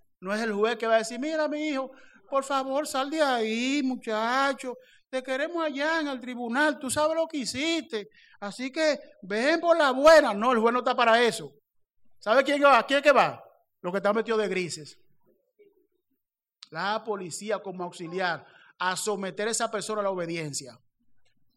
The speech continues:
Dios tiene un gran ejército. Y Él es el jefe de ese ejército. Él es Jehová Sabaoth, el Dios de los ejércitos,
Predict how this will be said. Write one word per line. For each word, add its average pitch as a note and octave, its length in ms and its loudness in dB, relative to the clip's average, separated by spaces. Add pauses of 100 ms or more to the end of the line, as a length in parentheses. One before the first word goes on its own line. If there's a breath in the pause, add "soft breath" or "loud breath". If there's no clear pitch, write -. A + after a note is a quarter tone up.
(1900)
Dios F3+ 300 -6
tiene F#3 160 -8
un F#3 60 -8
gran F3 200 -6
ejército. D3+ 600 -8 (2000)
Y D#3+ 180 -10
Él E3+ 140 -8
es F3 220 -8
el D#3+ 160 -10
jefe D#3+ 380 -12
de D#3 80 -10
ese D3 160 -12
ejército. C3+ 520 -18 (1200)
Él E3 200 -10
es F3+ 160 -8
Jehová D#3+ 600 -8 (280)
Sabaoth, C#3 680 -12 (1900)
el D3 200 -14
Dios E3 260 -12
de D#3 80 -12
los C#3 180 -14
ejércitos, C3+ 760 -20